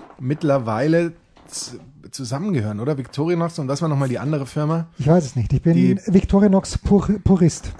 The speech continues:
Speaker 1: Ich, ich eigentlich, ich glaub, ich auch.
Speaker 2: Ja.
Speaker 1: Ich
Speaker 2: Ja.
Speaker 1: auch. Auf, darauf einen Almdudler.
Speaker 2: Da.
Speaker 1: Äh, zum Wohle allen da
Speaker 2: Zum
Speaker 1: draußen.
Speaker 2: Ja. Äh, Andreas Daubitz didn't come through yet, <laughs> weil wir haben es erst am Freitag besprochen.
Speaker 1: Mm. So eine,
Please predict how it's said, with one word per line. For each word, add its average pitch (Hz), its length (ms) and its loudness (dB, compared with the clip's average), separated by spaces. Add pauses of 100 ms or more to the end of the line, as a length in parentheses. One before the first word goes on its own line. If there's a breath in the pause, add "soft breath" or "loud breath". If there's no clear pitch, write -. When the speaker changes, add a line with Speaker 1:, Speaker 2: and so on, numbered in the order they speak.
(120)
Speaker 1:
Ich, - 220 -16
ich 147 180 -8
eigentlich, 160 400 -4
ich 131 80 -20
glaub, 156 200 -8
ich 156 100 -12
auch. - 280 -10 (320)
Speaker 2:
Ja. 170 180 2 (360 loud breath)
Speaker 1:
Ich - 60 2
Speaker 2:
Ja. 202 100 2
Speaker 1:
auch. 131 140 -8
Auf, 151 160 -2
darauf 165 280 0
einen 165 180 0
Almdudler. 147 420 0
Speaker 2:
Da. 165 280 2 (120)
Speaker 1:
Äh, 135 300 0
zum 139 240 -2
Wohle 143 280 0
allen 90 300 -14 (100)
da - 60 -6
Speaker 2:
Zum 165 100 2
Speaker 1:
draußen. 113 380 -4
Speaker 2:
Ja. 151 140 2 (260)
Äh, 180 60 4
Andreas 160 580 4
Daubitz 190 460 0
didn't 208 280 2
come 170 220 2
through 170 260 4
yet, 127 320 2
<laughs> - 40 -4
weil 214 140 2
wir 185 80 8
haben 202 80 4
es 160 60 2
erst 165 180 4
am 151 100 2
Freitag 151 320 2
besprochen. 143 420 0 (1400 soft breath)
Speaker 1:
Mm. 156 800 -2 (640)
So - 160 -8
eine, 151 220 0